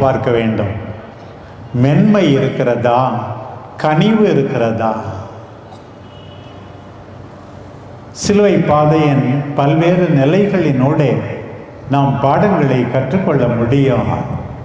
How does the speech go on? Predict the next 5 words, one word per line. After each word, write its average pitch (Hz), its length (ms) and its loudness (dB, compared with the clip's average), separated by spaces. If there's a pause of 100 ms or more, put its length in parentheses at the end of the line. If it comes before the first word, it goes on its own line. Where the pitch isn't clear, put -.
(500)
நான்காம் 156 600 2
நிலை, 113 400 2 (1160)
தாயும் 151 540 4
மகனும் 143 520 4 (160)
சந்திக்கின்றார்கள். 127 960 2